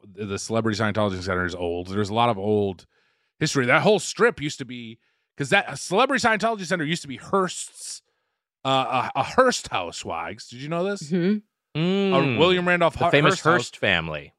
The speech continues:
Speaker 1: And then, and then, uh, which is also a scary last name to begin with. And then the whole Franklin
Speaker 3: Yeah.
Speaker 1: Strip
Speaker 3: Good point.
Speaker 1: was, that whole Franklin Strip, including U C B, was, like, the, the, the stables. Like, there, those were stables. So Sushi
Speaker 2: What?
Speaker 1: Stop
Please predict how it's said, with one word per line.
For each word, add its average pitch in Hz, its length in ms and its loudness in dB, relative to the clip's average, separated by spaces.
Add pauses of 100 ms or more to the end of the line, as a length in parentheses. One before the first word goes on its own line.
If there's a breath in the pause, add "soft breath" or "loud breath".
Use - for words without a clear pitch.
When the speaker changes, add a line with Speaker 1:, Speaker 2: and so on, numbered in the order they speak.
(260)
Speaker 1:
And 156 160 0
then, 175 340 2
and 160 180 -2
then, 175 160 0
uh, 160 280 2
which 123 140 -6
is 127 40 0
also 151 200 2
a 123 40 0
scary 120 380 0
last 110 320 0
name 120 180 -4
to 98 80 -14
begin 156 300 -4
with. 98 240 -10
And 139 140 -2
then 151 220 4
the 123 100 0
whole 175 500 2
Franklin 147 440 -2
Speaker 3:
Yeah. 92 120 -2
Speaker 1:
Strip 175 300 2 (560)
Speaker 3:
Good 95 100 -10
point. 101 220 -4
Speaker 1:
was, 127 600 0 (260)
that 143 220 0
whole 180 200 0
Franklin 160 360 0
Strip, - 420 2
including 202 460 -2
U 180 100 2
C 160 160 -4
B, 123 460 -4 (440)
was, 139 200 4
like, 147 300 0
the, 131 380 4
the, 123 160 -4 (200)
the 120 140 -6
stables. 185 920 -4
Like, 123 220 0
there, 139 220 2
those 165 240 2
were 170 120 0
stables. - 600 -4
So 143 140 6
Sushi 240 400 0
Speaker 2:
What? 466 100 6
Speaker 1:
Stop 131 320 4